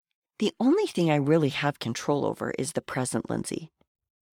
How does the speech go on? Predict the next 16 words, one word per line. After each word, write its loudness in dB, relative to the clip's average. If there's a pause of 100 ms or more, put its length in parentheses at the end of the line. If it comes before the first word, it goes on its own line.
(400)
But 6
I 8
like 4
to -4
spend -2
time -2
thinking -2
about -2 (960)
the 6
Lindsay 0
of -6
tomorrow. -2 (880)
What 4
does 0
she 6
want? -6